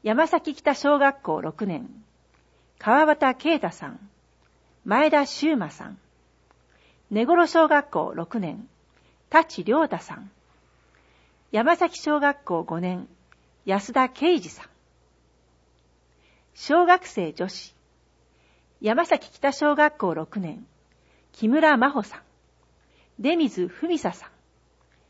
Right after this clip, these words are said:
山本好花さん。山崎北小学校五年、木山美咲さん。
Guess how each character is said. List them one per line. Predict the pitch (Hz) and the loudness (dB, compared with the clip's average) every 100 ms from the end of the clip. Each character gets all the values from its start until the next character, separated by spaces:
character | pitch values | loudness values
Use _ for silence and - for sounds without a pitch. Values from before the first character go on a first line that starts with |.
| _ - | _ -6
山 | 202 254 | -2 2
本 | 302 285 262 | 4 4 2
好 | 247 330 339 | 0 0 -2
花 | 165 | -4
さ | 165 - | -14 -18
ん。 | 214 _ _ _ _ _ _ _ _ _ _ _ _ - | -20 _ _ _ _ _ _ _ _ _ _ _ _ -10
山 | 233 311 | -2 0
崎 | 339 254 208 | 0 -2 -4
北 | - 311 | 0 0
小 | 311 302 | 2 2
学 | 311 320 - | 4 2 0
校 | 190 160 | -4 -4
五 | 165 | -6
年、 | 165 180 - 277 _ _ _ _ _ _ | -8 -8 -10 -18 _ _ _ _ _ _
木 | - 330 | -2 2
山 | 349 214 175 | 4 2 0
美 | 165 | -4
咲 | - 269 - | -4 -4 -6
さ | - | -6
ん。 | 214 | -6